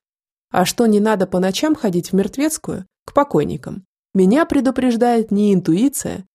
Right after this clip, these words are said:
а здравый смысл», заявила она и гнусно захихикала,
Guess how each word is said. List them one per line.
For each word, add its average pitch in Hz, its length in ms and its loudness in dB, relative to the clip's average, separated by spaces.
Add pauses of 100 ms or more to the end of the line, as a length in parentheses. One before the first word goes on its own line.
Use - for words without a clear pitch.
(120)
а 240 160 2
здравый 180 400 0
смысл», - 460 -8 (480)
заявила 165 580 0
она 165 340 -2 (100)
и 240 80 -2
гнусно 220 500 0
захихикала, 190 720 -6